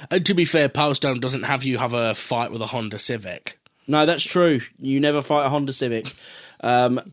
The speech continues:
Speaker 2: though, well, that's, I always found that weird in, uh, Street Fighter, 'cause you, if you're E Honda and you fight a Honda Civic, is that, are you, are you killing your brother?
Speaker 1: Yes.
Speaker 2: That's, I was gonna say pesticide. What's it called?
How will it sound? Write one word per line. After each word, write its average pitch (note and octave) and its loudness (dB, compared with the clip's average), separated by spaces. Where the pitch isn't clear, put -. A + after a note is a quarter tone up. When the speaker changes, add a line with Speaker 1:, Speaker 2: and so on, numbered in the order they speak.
Speaker 2:
though, E3 2
well, G3 -4
that's, A3+ 0
I F#3 4
always A3 4
found F#3 2
that D3 0
weird D3 8
in, A2+ 4
uh, G#2+ 0
Street A2 -2
Fighter, G2+ 0
'cause - -4
you, C3 -4
if D#3 2
you're F#3+ 2
E F3+ 2
Honda A#2+ 0
and A#2+ -2
you B2 0
fight B2 2
a G#2+ 2
Honda A#2+ 0
Civic, G2+ -2
is A#2 -4
that, B2+ 6
are B2 0
you, B2 0
are A#2+ 2
you B2 0
killing B2 0
your A#2 0
brother? A2+ 0
Speaker 1:
Yes. - 2
Speaker 2:
That's, - -12
I C3+ 2
was C3+ -2
gonna B2+ -6
say B2 -2
pesticide. C#3 -2
What's D3+ -4
it - -8
called? A2 -6